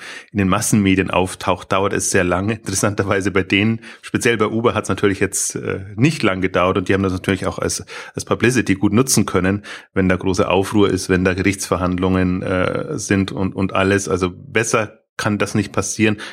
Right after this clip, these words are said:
Ja, sie sind, äh, ich glaub, das, das ist einfach das, das Problem, wenn du so aggressiv in den Markt gehst und so schnell vorangehst, dann passieren <laughs> halt solche Dinge. Ähm, ich würde jetzt mal auch sagen, dass, eigentlich sind's Einzelfälle, aber natürlich lassen sich die dann sehr, sehr schnell hochkochen und dann, ähm,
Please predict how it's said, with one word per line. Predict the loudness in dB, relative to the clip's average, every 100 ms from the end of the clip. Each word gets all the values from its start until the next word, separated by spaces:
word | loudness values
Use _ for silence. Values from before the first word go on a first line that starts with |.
| -2
Ja, | 0 0
sie | -2
sind, | 0 0 0 -2
äh, | 0
ich | 0
glaub, | -2 0
das, | -2 -2
das | -2
ist | -2
einfach | -2 -2 -4
das, | -4 -4
das | -2 -2
Problem, | 0 2 4
wenn | 4
du | 4
so | 4 2
aggressiv | 0 0 0 2 0 2
in |
den | 2
Markt | 4 2 0 -2
gehst | 0 0 0
und | -2
so | -2
schnell | -2 0 0
vorangehst, | 0 0 0 2 0 -2 -10 -16 -16 -10
dann | -2 0
passieren | 0 2 2
<laughs> | 0 -2
halt | -6 -4 -4
solche | 0 0 0 -2
Dinge. | 0 2 2 2 -2 -10 -10 -2
Ähm, | 0 0 -2
ich | -2
würde | 2 2
jetzt | 2
mal | 0
auch | 2
sagen, | 2 0 0
dass, | -2 -4 -4
eigentlich | 0 2 2
sind's | 0 0
Einzelfälle, | -2 0 -2 0 2 2 0 -2 _ _
aber | -2 2 2
natürlich | 2 2 0 2
lassen | -2 -4
sich | -8 -6
die | -6
dann | -2 0
sehr, | 2 0 0 -6 -20 -20 -8
sehr | -2 0
schnell | 2 0
hochkochen | 0 -4 -6 -6 -4 -6
und | -4 -4 -2
dann, | -4 -4 -6
ähm, | -6 -6 -10 -14